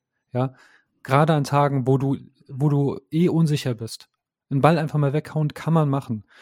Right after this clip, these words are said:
Genauso wie auch den Ball vorne ins Tor tragen. Du kannst auch einfach mal von hinten draufhauen, ja. Ähm, grad in so letzten Minuten einfach mal dein Glück probieren,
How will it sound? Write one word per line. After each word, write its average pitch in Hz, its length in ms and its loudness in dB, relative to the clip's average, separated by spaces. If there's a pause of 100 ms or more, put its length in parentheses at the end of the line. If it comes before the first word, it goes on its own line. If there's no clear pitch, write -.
(160)
Genauso 135 480 4
wie 147 100 2
auch 127 160 -4
den 147 180 -4
Ball 131 260 -4
vorne 147 400 -2
ins 139 200 -8
Tor 139 240 -4
tragen. 143 440 -6 (260)
Du 110 120 -16
kannst - 480 -2
auch 131 180 -6
einfach 139 400 -6
mal 139 320 -2 (240)
von 131 180 -4
hinten 139 240 -2
draufhauen, 113 640 -4 (160)
ja. 131 200 -4 (540)
Ähm, 127 600 0 (840)
grad 151 300 -2
in 156 60 0
so 143 120 4
letzten 151 300 -2
Minuten 147 680 -4 (180)
einfach 156 400 -2
mal 139 520 -2
dein 131 180 -4
Glück 147 220 -2
probieren, 143 460 -4